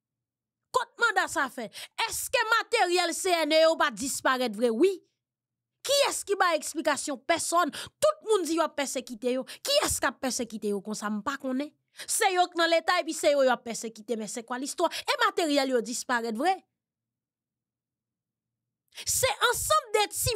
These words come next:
mès sa yo. Mwen vole epi m kanpe, m di konsa yo a pèsekite m. M kontinye vole, m di yo a pèsekite m. Epi m pretann, m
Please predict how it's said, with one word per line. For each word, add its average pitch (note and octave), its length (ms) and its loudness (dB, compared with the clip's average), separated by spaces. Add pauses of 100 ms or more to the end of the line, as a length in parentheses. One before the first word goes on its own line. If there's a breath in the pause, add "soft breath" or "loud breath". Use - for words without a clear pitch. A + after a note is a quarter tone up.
mès G#4 380 -4
sa F#4 180 2
yo. G#4+ 180 2 (1160 loud breath)
Mwen A4+ 400 4
vole A4+ 360 4 (180)
epi A4+ 100 0
m G#4+ 160 -2
kanpe, A#4 360 2 (260 loud breath)
m G4+ 60 -10 (120)
di G#4 160 0
konsa G#4 320 2
yo F4 160 0
a F#4+ 60 -4 (100)
pèsekite F#4 600 -2
m. D#4+ 60 -8 (200 loud breath)
M G#4+ 60 -6 (100)
kontinye B4 540 0 (100)
vole, G#4 300 2
m G#4 60 -16 (120)
di G4+ 120 -4 (100)
yo G4 80 4
a G4 160 -4
pèsekite F#4 580 -2
m. F4+ 60 -6 (240 loud breath)
Epi A4+ 180 0
m G#4 80 -8
pretann, G#4 720 0 (260 loud breath)
m G#4 140 -10